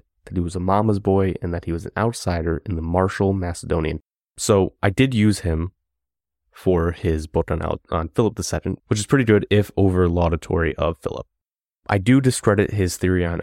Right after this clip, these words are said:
Alexander for a few reasons. First, he posits this in a book called The Madness of Alexander the Great and the Myth of Military Genius, a book where he very much tries to apply modern psychology and psychotherapy to a figure we have secondary sources on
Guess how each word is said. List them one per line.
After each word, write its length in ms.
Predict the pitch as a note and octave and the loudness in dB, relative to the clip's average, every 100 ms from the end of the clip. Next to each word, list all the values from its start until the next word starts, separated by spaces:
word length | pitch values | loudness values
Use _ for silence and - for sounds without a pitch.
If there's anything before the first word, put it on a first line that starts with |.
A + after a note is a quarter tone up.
| F2 | -4
Alexander 340 | E2+ E2+ E2+ | -4 -4 -4
for 140 | - | -6
a 60 | D#2+ | -8
few 240 | - C3 | -4 -2
reasons. 560 | C3 G#2+ G2+ G#2+ C#3 - _ _ _ _ | 0 2 2 0 -2 -6 _ _ _ _
First, 560 | - - B2+ - - _ _ | 0 2 2 0 -10 _ _
he 140 | - | -10
posits 520 | F#2+ - F#2 F#2+ - | -6 -2 0 0 -4
this 200 | F2+ F2+ | -4 -4
in 100 | - | -2
a 60 | F2 | -4
book 340 | D#2+ F2 - - | 0 0 -2 -8
called 420 | - F2 E2 - - | -2 0 0 -6 -6
The 120 | G2+ | -2
Madness 500 | F#2 E2+ E2+ F2 F2 | 0 0 -2 -4 -4
of 80 | F#2 | -4
Alexander 380 | E2 E2 E2+ F2 | -4 -4 -6 -8
the 100 | - | -6
Great 320 | - G2+ - - | -2 -2 -2 -4
and 40 | |
the 100 | F2+ | -2
Myth 200 | F2 - | -2 -4
of 60 | F2 | -6
Military 500 | E2 E2 - F2 E2+ | -6 -8 -8 -8 -8
Genius, 520 | - E2+ E2+ A2+ - _ _ _ _ _ _ - | -6 -4 -4 -4 -10 _ _ _ _ _ _ -10
a 80 | F#2 | -2
book 220 | G#2 - | -2 0
where 120 | F#2+ | -4
he 160 | F2+ F2+ | -2 -4
very 340 | E2+ G#2 C3 | 0 2 4
much 180 | G2 E2+ | 2 0
tries 360 | - F2+ E2 - | -4 -10 -10 -10
to 80 | - | -10
apply 300 | - E2+ F2 | -6 -4 -4
modern 360 | F2 E2+ E2+ | -2 0 0
psychology 600 | E2+ E2+ E2+ F2 E2 E2 | -4 -8 -8 -4 -4 -4
and 100 | E2 | -6
psychotherapy 840 | D#2 - F#2+ F#2 - F2 E2+ - F2+ | -4 -6 -2 -4 -2 -2 -2 -2 -8
to 140 | - | -8
a 40 | F2 | -12
figure 360 | - F#2 F2 | -4 -2 -2
we 120 | E2+ E2+ | -2 -6
have 360 | - E2+ - - | -10 -12 -12 -12
secondary 640 | - A#2 B2 A#2+ A2+ G#2+ | -4 -2 0 0 0 0
sources 460 | - A2+ B2+ D2 | 0 -2 0 -4
on 280 | E2+ E2 F#2+ | -2 -2 -4